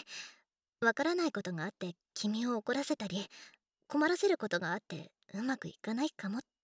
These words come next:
て。もちろん長く交際を続けたいけど、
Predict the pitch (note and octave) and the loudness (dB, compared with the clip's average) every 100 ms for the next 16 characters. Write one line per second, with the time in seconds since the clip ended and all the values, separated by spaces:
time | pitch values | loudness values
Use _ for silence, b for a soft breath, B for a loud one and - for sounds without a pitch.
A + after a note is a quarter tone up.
0 | - - - - B B B B B _ | -18 -14 -14 -14 B B B B B _
1 | _ _ _ G#3+ - - G#3 G#3+ - D#4 | _ _ _ -14 -14 -8 -4 -2 0 2
2 | D#4 G#3 B3 C4 - F3+ F#3+ A#3 A3+ A#3+ | 2 2 0 -2 -4 -2 -2 0 -4 -4
3 | A#3 A3+ A#3+ B3+ C#4 A#3+ | -4 -2 -2 -2 -2 -2